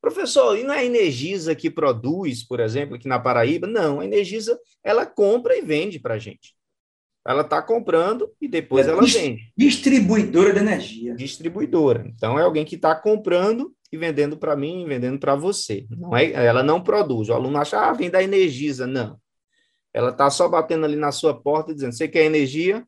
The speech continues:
Speaker 1: "Quero." Aí você vai pagar todo mês pelaquela energia que ela tá distribuindo. Mas a produção mesmo vem das usinas hidrelétricas e as termoelétricas, tá? São as nossas principais.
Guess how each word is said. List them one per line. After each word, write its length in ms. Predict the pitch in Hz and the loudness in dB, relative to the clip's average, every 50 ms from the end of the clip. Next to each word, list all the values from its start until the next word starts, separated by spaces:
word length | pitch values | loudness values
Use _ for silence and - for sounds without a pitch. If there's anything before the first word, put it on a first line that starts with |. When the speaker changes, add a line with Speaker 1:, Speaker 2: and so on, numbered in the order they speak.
| _ _ | _ _
Speaker 1:
"Quero." 300 | - 131 120 107 - 135 | -2 -2 -2 -2 -2 -6
Aí 40 | |
você 220 | 135 143 139 - 147 | -8 -8 -6 -6 -4
vai 160 | 135 147 151 | -4 -4 -4
pagar 480 | 151 - - 156 131 135 139 139 - - | -4 -2 -2 -2 -2 -2 -4 -4 -4 -6
todo 240 | 180 185 190 190 | -8 -8 -8 -8
mês 260 | 180 156 147 151 151 - | -6 -4 -4 -4 -6 -6
pelaquela 460 | - 160 156 156 - 151 147 147 151 | -6 -6 -6 -4 -2 -2 0 0 -2
energia 340 | 160 165 165 160 165 160 160 | -2 -4 -4 -2 -2 -4 -2
que 100 | - 190 | 0 0
ela 120 | 185 185 | 0 0
tá 160 | 185 - 170 | 0 -2 -4
distribuindo. 920 | 175 185 202 - - - 180 190 190 214 214 170 139 113 104 110 120 - - _ _ _ _ - - - - - _ _ - | -6 -6 -8 -12 -8 -6 -6 -4 -2 -2 0 0 0 0 -2 -4 -8 -12 -16 _ _ _ _ -20 -20 -20 -20 -20 _ _ 0
Mas 200 | 117 120 117 131 | 0 2 2 2
a 100 | 127 123 | 2 2
produção 760 | 120 147 160 175 190 185 190 175 - - - 143 143 143 | 2 4 6 6 4 4 0 -4 -4 0 2 2 2 2
mesmo 500 | 135 123 120 127 135 156 160 190 196 - - _ _ - 127 - | 0 -2 -2 -2 -4 -4 -6 -8 -12 -12 -14 _ _ -20 _ -8
vem 200 | 107 120 127 131 | -4 -4 -2 0
das 220 | 143 143 147 147 | 2 0 2 0
usinas 600 | 156 135 117 120 143 147 143 127 113 113 110 - _ | -2 -2 -2 -2 -2 -2 -2 -2 -4 -6 -8 -10 _
hidrelétricas 920 | 185 196 202 170 156 156 143 127 123 123 139 165 196 190 - - - - - - | -8 -8 -6 0 2 4 4 6 6 6 4 4 4 2 -4 -12 -14 -14 -10 -4
e 120 | 143 165 | -2 0
as 200 | 180 185 - - | 0 0 -2 -2
termoelétricas, 1160 | - 156 151 160 175 190 196 214 214 170 127 131 139 135 - - 98 - - 87 - - - _ _ _ _ | 0 2 2 2 2 -2 -2 -2 0 2 2 2 0 -2 -4 -12 -18 -18 -20 -20 -20 -20 -20 _ _ _ _
tá? 260 | 117 113 117 113 - - _ _ _ _ _ _ _ _ _ _ _ | -6 -6 -6 -6 -8 -14 _ _ _ _ _ _ _ _ _ _ _
São 140 | - - 113 | -4 0 0
as 80 | 117 120 | 2 2
nossas 440 | 127 127 131 - 151 143 - - - _ _ _ _ _ | 0 0 0 0 -2 -2 -2 -6 -14 _ _ _ _ _
principais. 1000 | - 135 165 180 - - 190 - - 113 110 107 101 101 101 - - - - _ | -2 -2 -2 -2 -4 -6 -8 -4 0 2 2 2 2 -2 -4 -8 -14 -18 -20 _